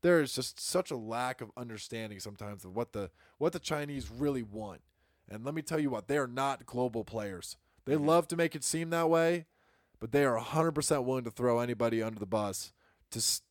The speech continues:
Speaker 1: keep their state power. Hundred percent.
Speaker 2: Sure.
Speaker 1: So it'll be, it'll be really, it'll be really interesting to kinda, to kinda see, to see what happens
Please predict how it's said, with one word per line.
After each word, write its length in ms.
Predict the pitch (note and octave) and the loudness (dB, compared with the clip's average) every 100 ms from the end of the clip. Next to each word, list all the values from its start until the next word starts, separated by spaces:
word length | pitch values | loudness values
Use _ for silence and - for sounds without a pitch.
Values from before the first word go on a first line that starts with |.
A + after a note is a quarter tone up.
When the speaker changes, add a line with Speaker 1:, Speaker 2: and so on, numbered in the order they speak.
| - | -8
Speaker 1:
keep 320 | - D3 C3 | 0 2 2
their 220 | - B2 A2+ | 2 2 0
state 300 | - G#2+ F#2+ | -2 -4 -4
power. 400 | G2+ F2 D2+ - _ | -8 -10 -12 -20 _
Hundred 180 | - B2 | -4 -4
percent. 320 | G2 - E2 - | -4 -10 -12 -14
Speaker 2:
Sure. 280 | - G#2 E2 _ _ _ | -12 -10 -10 _ _ _
Speaker 1:
So 440 | - C3 B2 A2+ G#2 - _ _ _ _ _ _ - | -2 2 2 2 -2 -14 _ _ _ _ _ _ -6
it'll 240 | C#3 D3+ | 2 2
be, 320 | C#3 D3 C#3+ C3+ | 6 6 4 4
it'll 220 | C#3+ D3 | 4 4
be 240 | C3+ C3 | 2 2
really, 800 | A#2 G#2 A#2 C#3 D3+ D3+ D3+ D3+ _ _ _ _ _ _ _ - | 2 -2 0 2 4 4 2 -2 _ _ _ _ _ _ _ -2
it'll 160 | D3+ E3 | 2 4
be 100 | D#3 | 4
really 380 | C#3+ D3 D3 C#3+ | 6 6 6 2
interesting 960 | D3 C#3+ - C3+ - A2+ G#2 G2 F#2+ - - | -4 -6 -6 -4 -4 -4 -6 -8 -14 -20 -14
to 100 | A#2 | -12
kinda, 380 | - B2 A2+ G#2 | -6 -4 -4 -6
to 80 | A#2 | -10
kinda 240 | B2+ A#2 G#2 | -8 -8 -6
see, 720 | - - B2+ B2+ B2 A#2+ A#2 _ _ _ _ _ _ _ _ _ _ | -4 -2 0 0 0 -2 -6 _ _ _ _ _ _ _ _ _ _
to 80 | A#2+ | -8
see 160 | - E3+ | -2 0
what 140 | C3+ | 2
happens 500 | A#2+ G#2 F#2 - | 0 -4 -8 -18